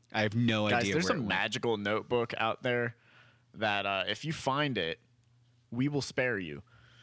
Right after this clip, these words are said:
Speaker 1: Yeah, no
Speaker 2: <laughs>
Speaker 1: idea.
Speaker 2: When we take over, <laughs>
Speaker 1: Yeah.
Speaker 2: we will spare you.
Speaker 1: It's really upsetting. Like, I think I've looked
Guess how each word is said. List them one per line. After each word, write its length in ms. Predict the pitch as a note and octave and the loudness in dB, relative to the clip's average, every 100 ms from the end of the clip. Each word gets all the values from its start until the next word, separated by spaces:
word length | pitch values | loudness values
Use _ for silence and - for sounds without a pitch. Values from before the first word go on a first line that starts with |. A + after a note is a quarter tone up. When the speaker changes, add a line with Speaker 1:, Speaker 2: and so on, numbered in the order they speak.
| - | -4
Speaker 1:
Yeah, 260 | A#2 F#2 - - | -2 0 -4 -2
no 320 | A#2+ B2 B2+ | 2 4 6
Speaker 2:
<laughs> 120 | C3 | 6
Speaker 1:
idea. 380 | C3 B2+ A#2+ G#3+ - | 6 4 4 4 4
Speaker 2:
When 80 | D#3 | 2
we 100 | D3 | 0
take 320 | - E3 C#3+ | 0 0 2
over, 460 | B2 A#2+ D#3 C#3 C#3+ | 0 2 0 0 0
<laughs> 100 | C3+ | -2
Speaker 1:
Yeah. 180 | C#3 C3 | 0 0
Speaker 2:
we 60 | |
will 140 | C3 A#2+ | -2 -4
spare 360 | - A#2 F#2 | -2 -2 -2
you. 260 | A2+ C3+ B2 - _ | -2 -4 -6 -10 _
Speaker 1:
It's 200 | B2+ B2+ | -2 2
really 260 | D#3 G3+ G#3+ | 4 6 6
upsetting. 460 | D3+ A#2 B2+ A2+ F#2 | 4 2 2 2 2
Like, 140 | G2 | 0
I 100 | A2 | 0
think 200 | G#2 C3 | -2 0
I've 160 | D3+ A#2+ | 0 0
looked 420 | G2+ G#2 - - | 0 0 0 -10